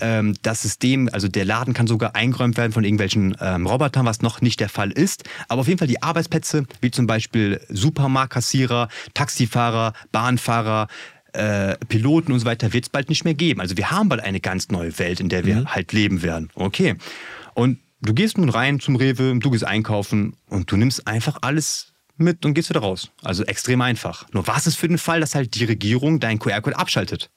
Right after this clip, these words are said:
Speaker 1: Und das
Speaker 2: Weil
Speaker 1: kennen
Speaker 2: du
Speaker 1: wir
Speaker 2: zum
Speaker 1: sogar
Speaker 2: Beispiel
Speaker 1: schon.
Speaker 2: als friedvoller Krieger, äh, YouTube-Interviews drehst, die der Regierung nicht gefallen. Also es
Speaker 1: Zum
Speaker 2: war
Speaker 1: Beispiel.
Speaker 2: weitergesponnen.
Speaker 1: Genau. Wo ich auch dazu aufrufe, dass wir den Kanal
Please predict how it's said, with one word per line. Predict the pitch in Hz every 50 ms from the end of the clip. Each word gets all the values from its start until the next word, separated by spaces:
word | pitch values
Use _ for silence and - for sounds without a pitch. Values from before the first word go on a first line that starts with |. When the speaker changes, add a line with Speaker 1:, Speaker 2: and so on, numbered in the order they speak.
| - - -
Speaker 1:
Und | - 101
das | 101
Speaker 2:
Weil | 110 123
Speaker 1:
kennen | 226 294 339
Speaker 2:
du |
Speaker 1:
wir | 185 127
Speaker 2:
zum | 104 113 95
Speaker 1:
sogar | 104 - -
Speaker 2:
Beispiel | 104 92 143 135
Speaker 1:
schon. | 123
Speaker 2:
als | 92 92 -
friedvoller | - - 131 117 - 123 120 120 113 110
Krieger, | - - 117 123 135 131 135 135 135 131 - -
äh, | 92 104 113 107 104 107 98
YouTube-Interviews | 104 104 123 127 - - 127 123 - - 117 131 123 117 117 123 117 - -
drehst, | - 113 113 117 113 - -
die | - 113 95
der | 110 107 107
Regierung | 98 95 95 107 98 101 98
nicht | 98 95 -
gefallen. | - - - - - 82 73 76 - - - - - - -
Also | - 117 127
es | 120
Speaker 1:
Zum | - 143 139
Speaker 2:
war | 165 170
Speaker 1:
Beispiel. | 143 131 - -
Speaker 2:
weitergesponnen. | - - 104 - - - 95 95 90
Speaker 1:
Genau. | 98 123 139 147 143 101 85 76 - - - _ _ _ _ _ _ _ _ _ _ - - -
Wo | 107 110 139
ich | 147 - 143
auch | 135 120
dazu | 151 131 - -
aufrufe, | - 139 139 - - 151 139 - 151 156 147 123
dass | 131 123 - -
wir | - 123 131 131
den | 120 123 127
Kanal | 117 120 120 120 120 120 117